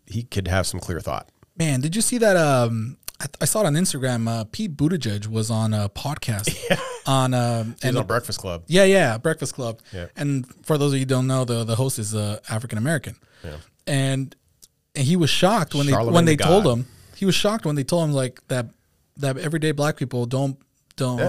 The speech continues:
Speaker 2: uh, they believe that, uh, the administration has done, hasn't
Speaker 1: Mm-hmm.
Speaker 2: kept no promises for them. And he's like,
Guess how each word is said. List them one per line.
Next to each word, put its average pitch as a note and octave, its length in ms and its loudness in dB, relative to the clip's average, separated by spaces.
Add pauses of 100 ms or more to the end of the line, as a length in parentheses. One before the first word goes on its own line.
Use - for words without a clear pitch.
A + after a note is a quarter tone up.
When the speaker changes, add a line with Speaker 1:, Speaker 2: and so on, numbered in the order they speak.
(120)
Speaker 2:
uh, A2 260 -6
they C3 120 -2
believe C#3 320 -2
that, B2 200 -2
uh, A2 380 -4
the A2+ 80 -8
administration B2 440 -4
has A#2 120 -4
done, A#2 320 -2 (140)
hasn't B2 260 2
Speaker 1:
Mm-hmm. - 60 -12
Speaker 2:
kept B2+ 180 0
no C#3 160 0
promises C3+ 500 -2
for G#2+ 200 -8
them. G2 180 -10 (920)
And C#3+ 340 2
he's D#3 180 0
like, D3 200 2